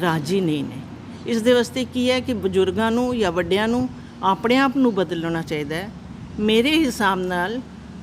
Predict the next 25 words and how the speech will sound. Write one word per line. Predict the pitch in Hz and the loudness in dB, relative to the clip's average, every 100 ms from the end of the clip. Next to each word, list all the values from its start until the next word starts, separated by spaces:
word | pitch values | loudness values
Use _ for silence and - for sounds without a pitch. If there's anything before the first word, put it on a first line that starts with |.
| - | -6
ਬਜ਼ੁਰਗ | 180 202 240 277 | 0 4 4 4
ਵੀ | 285 349 | 2 2
ਆਪਣੇ | 294 240 214 | 2 2 0
ਆਪ | 202 - | -2 -2
ਨੂੰ | 190 | -4
ਬਦਲਣ, | 175 165 156 170 240 | -2 -2 0 -2 -2
ਪਰ | - 254 | -2 -2
ਬੱਚੇ | 208 190 - - | 0 0 0 -4
ਵੀ | 311 370 | 0 2
ਇਸ | 269 220 - | 2 0 -2
ਗੱਲ | 190 175 | 0 2
ਦਾ | 185 180 170 - 95 - | 4 2 2 -2 -10 -6
ਮਾਈਂਡ | 170 196 233 | -2 2 2
ਵਿੱਚ | 214 202 175 | 2 -2 -2
ਰੱਖਣ | 170 - 220 214 196 - - - | -4 -2 -4 -4 -10 -14 -16 -4
ਕਿ | 254 | -2
ਸਾਨੂੰ | - 190 180 220 | 0 2 2 2
ਆਪਣੇ | 220 - 185 | 0 -2 -2
ਵੱਡਿਆਂ | 175 165 160 175 | 0 0 0 0
ਦਾ | 165 185 262 - - 180 | 2 0 0 -4 -16 -8
ਰਿਸਪੈਕਟ | 180 - 226 240 - | -6 -2 2 2 2
ਕਰਨੀ | 202 170 175 180 | -2 0 0 0
ਹੈ, | 180 262 - - - | -2 -4 -10 -18 -12
ਉਹਨਾਂ | - 214 202 | -4 2 2
ਦਾ | 196 | 2